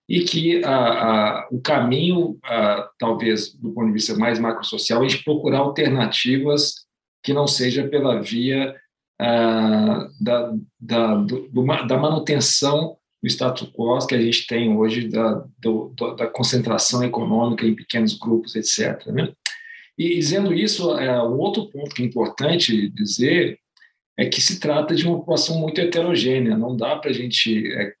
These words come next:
considerar que, se, que a pessoa em situação de rua são pessoas em bloco. Apesar de, de a gente ter essa expressão macro-social,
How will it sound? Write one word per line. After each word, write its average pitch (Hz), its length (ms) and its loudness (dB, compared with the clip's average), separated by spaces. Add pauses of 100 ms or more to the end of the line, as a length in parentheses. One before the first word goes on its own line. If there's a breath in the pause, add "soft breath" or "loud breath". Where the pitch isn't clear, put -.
considerar 117 680 2
que, - 120 -8
se, - 280 -4
que 131 100 -4
a 117 120 4
pessoa - 360 0
em 127 60 4
situação 120 280 -2
de 104 100 0
rua 117 300 0
são 139 200 0
pessoas 127 420 0
em 123 140 4
bloco. - 480 0 (420)
Apesar 131 600 0
de, - 200 -4
de 131 380 -2 (220)
a 120 100 0
gente 120 240 0
ter 127 80 0
essa 127 180 0
expressão 113 580 0
macro-social, 127 1500 0